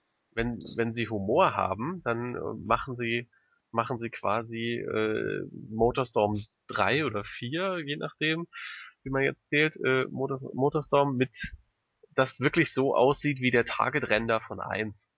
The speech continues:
Speaker 1: Und den
Speaker 2: Das
Speaker 1: auch
Speaker 2: wär
Speaker 1: gen-,
Speaker 2: natürlich
Speaker 1: und den auch genauso aufziehen und den dann auf der Präsentation so zeigen und dann sagt jeder, „Ey, den kenn ich doch schon, der war doch vor
Speaker 2: <laughs>
Speaker 1: Jahren hier, das ist der
Speaker 2: Aber die
Speaker 1: Target-Render-Scheiß.“ Und dann sagst du, „Ja, nee, das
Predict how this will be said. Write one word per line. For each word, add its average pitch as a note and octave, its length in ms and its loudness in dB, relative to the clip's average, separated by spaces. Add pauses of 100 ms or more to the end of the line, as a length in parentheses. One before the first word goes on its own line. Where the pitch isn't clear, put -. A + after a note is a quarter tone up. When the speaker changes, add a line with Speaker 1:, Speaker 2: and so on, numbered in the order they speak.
(160)
Speaker 1:
Und - 140 -6
den B2+ 120 0
Speaker 2:
Das - 120 0
Speaker 1:
auch - 60 -12
Speaker 2:
wär - 80 -2
Speaker 1:
gen-, - 80 4
Speaker 2:
natürlich - 520 -6
Speaker 1:
und B2+ 200 -4
den C3 120 6
auch B2 220 2
genauso B2+ 600 0
aufziehen A#2 680 0
und G#2 160 -6
den A2 160 -2
dann A2+ 120 2
auf - 140 -4
der A2+ 100 -10
Präsentation A2 680 0
so A2 120 2
zeigen A2+ 420 2
und G2+ 80 -6
dann G2+ 140 -4
sagt G#2 200 -10
jeder, G#2+ 240 -4
„Ey, A2+ 140 -2
den G2 140 -6
kenn A#2 160 0
ich A2 80 -4
doch G2+ 120 -4
schon, G#2+ 240 0
der G2+ 120 2
war G#2 100 4
doch G#2+ 180 0
vor - 160 -4
Speaker 2:
<laughs> B2+ 220 -4
Speaker 1:
Jahren - 240 2
hier, G#2+ 140 0
das G2+ 100 -4
ist - 60 -10
der G#2+ 80 0
Speaker 2:
Aber A#2+ 720 0
die F#2+ 140 0
Speaker 1:
Target-Render-Scheiß.“ G2+ 840 0
Und A2 60 -4
dann G#2+ 100 -4
sagst A2 200 -6
du, G2+ 40 -8
„Ja, G2 100 -6
nee, D#3 320 -6
das - 280 -8